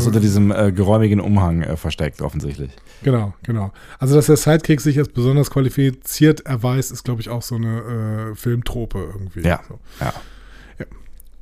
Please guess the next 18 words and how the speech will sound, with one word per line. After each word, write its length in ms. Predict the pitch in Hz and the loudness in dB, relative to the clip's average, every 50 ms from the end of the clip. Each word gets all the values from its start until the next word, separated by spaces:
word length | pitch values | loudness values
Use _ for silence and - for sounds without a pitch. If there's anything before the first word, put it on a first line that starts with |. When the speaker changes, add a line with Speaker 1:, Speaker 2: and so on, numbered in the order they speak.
| - - - - - - - _ _ _ _ _ - - - - | -20 -20 -20 -20 -20 -20 -20 _ _ _ _ _ -16 -10 -2 2
Speaker 1:
Ja, 200 | 135 151 139 - | 2 2 2 2
über 160 | - 170 151 | 2 4 4
die 100 | 160 147 | 4 4
Karte 360 | 143 - - 190 220 220 - 214 | 2 0 0 0 0 2 2 2
auf 100 | 202 - | 2 2
dem 160 | - 180 160 | 2 4 4
Rücken 260 | 143 180 - - 196 | 4 4 2 0 -2
von 160 | - - 175 180 | 0 2 0 2
Elastor 420 | 170 151 165 185 - - - 156 | 2 2 2 2 2 2 0 0
finden 300 | - - 165 160 - 151 | 2 2 -2 0 0 0
sie 80 | 139 139 | 2 2
dann 200 | 139 139 131 123 | 2 2 2 2
weitere 360 | 120 127 151 143 147 135 127 | 2 0 0 0 2 0 2
Hinweise 460 | 110 123 143 135 131 131 127 120 127 | 2 2 2 2 4 2 2 0 0
auf 260 | 98 113 110 - - - | -4 -4 -6 -6 -8 -12
Kitty 600 | - - 196 - - - - - - 160 175 139 - - | -4 -4 -4 -4 -2 -4 -4 -2 0 0 0 0 0 -2
H. 600 | 143 170 175 151 113 95 80 82 76 85 - - - - - - - - - _ | -2 0 0 0 0 -2 -4 -6 -10 -14 -10 -6 -4 -4 -4 -6 -14 -20 -20 _
So. 240 | - - - 98 - | -20 -16 -14 -14 -14